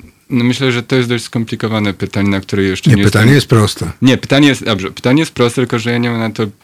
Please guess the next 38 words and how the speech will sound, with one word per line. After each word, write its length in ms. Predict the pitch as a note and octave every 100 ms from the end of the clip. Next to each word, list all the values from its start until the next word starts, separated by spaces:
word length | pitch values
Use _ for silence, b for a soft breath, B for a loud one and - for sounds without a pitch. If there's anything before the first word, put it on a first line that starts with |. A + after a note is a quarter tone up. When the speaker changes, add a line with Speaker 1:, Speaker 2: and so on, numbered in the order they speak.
| -
Speaker 1:
pytanie 340 | A2 A#2 A2
odpowiedzi 580 | G#2 - G#2+ G#2 F2 E2
dzisiaj 360 | F2 F2 - D#2
jeszcze. 340 | - - - -
Ja 120 | G#2
myślę, 340 | A2+ A2 G#2+
że 140 | G#2 A2
dzisiaj 260 | A#2 A#2+
mieszkam 380 | A2 G2+ - G2
w 180 | F#2 F#2
Grecji, 380 | G2 A#2 - D3+
w 60 |
Atenach. 580 | G#2 - A2+ E3 A3 - _ B B
Speaker 2:
Dzisiaj 260 | A2 B2+ A#2
to 80 |
jesteś 260 | A#2 - G#2+
w 40 |
Warszawie, 420 | G2 F#2 - D#2+ B2+
Speaker 1:
Znaczy, 140 | F#2 F#2+
Speaker 2:
okej? 160 | A#2
Jesteś 180 | A#2 A2+
Speaker 1:
dobrze, 140 | A2 G2+
Speaker 2:
na 80 | G#2
Marszałkowskiej 680 | G2+ G#2 F2+ A2 - F2+
Speaker 1:
tak. 100 | F2+
Speaker 2:
dwa 220 | A2+ C3+ A#2
w 160 | - - B B
lokalu 380 | G2+ F2 F2+ F2
Halo 260 | E2+ E2+ A2
Radia 360 | C3 A2+ G#2
i 60 | G2+
rozmawiamy, 640 | F#2+ F#2+ F#2 G2 G2+ G#2 - B B B B B -
y, 20 | - A2 G2 F#2
y, 60 | A2
a 40 |
vista, 360 | G2 F2+ - - -
na 120 | G#2
żywo. 300 | F#2+ E2+